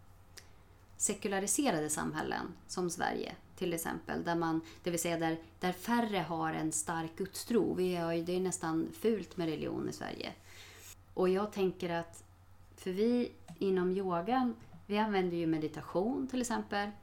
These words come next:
av-, avslappning, ja, men meditation, mantran. Jag tycker att det funkar extremt bra med mig själv. Dels meditation, men mantra. Jag älskar att sjunga mantran. För där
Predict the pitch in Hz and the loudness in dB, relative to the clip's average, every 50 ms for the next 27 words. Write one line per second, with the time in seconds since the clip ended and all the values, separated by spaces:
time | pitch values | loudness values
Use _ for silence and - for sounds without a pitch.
0 | - - 190 185 180 165 165 - - - - - - - - - - 196 180 - | -6 -2 0 2 2 2 0 -4 -8 -10 -10 -12 -12 -14 -6 0 2 4 4 4
1 | - - 202 208 208 - 214 196 190 196 190 180 180 196 202 208 - - - 185 | 2 0 -2 -2 0 0 0 2 2 2 2 2 2 0 0 -2 -2 0 0 0
2 | 196 190 190 185 - 190 185 - - 233 233 226 226 220 220 214 214 214 214 - | 0 0 0 -2 -4 -6 -4 0 2 4 6 8 8 8 6 4 2 0 -2 -4
3 | 202 190 202 208 190 170 165 160 - - 185 175 180 214 269 311 302 - - - | -2 2 2 4 4 4 2 0 -2 -2 2 4 4 4 4 2 0 0 -4 -16
4 | - - - 180 202 220 254 269 233 - - 208 - 185 175 - 175 - - 170 | -14 -8 -2 2 4 4 6 4 4 2 0 -4 -2 -2 -4 -4 -4 -4 -2 -2
5 | 160 - 170 165 160 - - - 277 294 254 180 - - - - - - - - | -2 -2 -2 -4 -4 -4 -4 -2 0 0 0 0 0 0 0 0 0 -2 -12 -12
6 | - - - - - 98 80 - - - - - - - - - - - 202 220 | -8 -6 -6 -4 -2 -2 -4 -4 -6 -12 -20 -20 -20 -20 -20 -12 -4 0 0 0
7 | 220 - 254 240 233 233 226 - 180 175 170 180 180 - - 180 175 180 180 202 | 2 2 0 0 0 -2 -2 0 0 0 0 -2 -4 -6 -4 -2 -2 0 0 0
8 | 208 180 170 165 - - 202 175 170 - - 196 175 151 - - 214 180 165 - | 0 0 0 -2 -4 -4 -2 -2 -2 -2 -2 -2 -2 -2 -2 0 -2 -2 -2 -4
9 | - - 165 156 156 156 160 156 156 - - 185 170 165 160 165 - - - - | -2 -2 -2 0 0 0 -2 -2 -2 -2 0 0 0 0 -2 -6 -8 -14 -20 -20
10 | - - - - - - - - - - 180 165 185 190 196 196 190 190 185 | -20 -20 -20 -20 -20 -20 -20 -12 -6 -6 -2 0 2 2 4 4 4 2 2